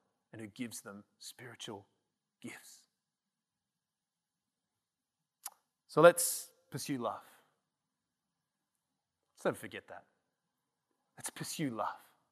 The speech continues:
first and foremost. Let's come to this topic of spiritual gifts with humility, with gentleness, wanting to go forward together in a spirit of unity and grace. But let's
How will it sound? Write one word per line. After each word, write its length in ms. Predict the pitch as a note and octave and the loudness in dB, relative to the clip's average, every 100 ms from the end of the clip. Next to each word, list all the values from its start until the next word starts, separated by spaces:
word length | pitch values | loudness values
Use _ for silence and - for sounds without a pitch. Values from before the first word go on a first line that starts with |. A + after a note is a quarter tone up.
| _ _ _ _ - | _ _ _ _ -4
first 400 | D#3 D3 C3+ - | 0 0 -2 -12
and 140 | A2+ - | -20 -20
foremost. 240 | - G2+ - - - _ _ _ _ _ _ - - | -20 -20 -20 -20 -20 _ _ _ _ _ _ -20 0
Let's 160 | F3+ - | 0 6
come 240 | G3 G3 | 6 6
to 80 | F3+ | 2
this 160 | D3+ | -2
topic 360 | - D#3+ D3 D3 | 2 0 2 -2
of 80 | C#3 | -6
spiritual 460 | - C3+ C3 - | -8 -8 -8 -10
gifts 340 | A2+ B2+ A#2+ - | -10 -10 -10 -10
with 160 | A#2+ A2 _ _ _ | -12 -14 _ _ _
humility, 600 | - D3 A2+ F#2+ G2+ G#2 _ _ _ _ _ _ _ _ _ _ | -6 -4 -4 -10 -14 -20 _ _ _ _ _ _ _ _ _ _
with 160 | D#3 C#3 | -4 -4
gentleness, 640 | - C3+ C3 C3+ B2+ - | -4 -4 -6 -12 -12 -2
wanting 240 | F3 F#3+ G3 | 2 2 0
to 160 | - | -6
go 300 | C3 D#3+ E3 | -4 -2 -2
forward 340 | - D#3+ D#3 - | -2 -6 -6 -6
together 480 | C3 D3 D3 D3 | -10 -4 -2 -2
in 60 | C3 | -6
a 40 | |
spirit 440 | A#2+ - - D3 C3+ | -8 -12 -6 -4 -2
of 120 | A#2+ | -4
unity 680 | B2 C3+ E3 E3 - D#3+ D3 - - _ - | -6 -4 -2 -2 -4 -4 -4 -10 -20 _ -10
and 220 | A#2+ A#2+ | -8 -6
grace. 360 | B2+ C3 C3 - | -2 -2 -2 -4
But 300 | - - C#3+ | -8 -8 -8
let's 400 | E3+ F3 - | -8 -8 -10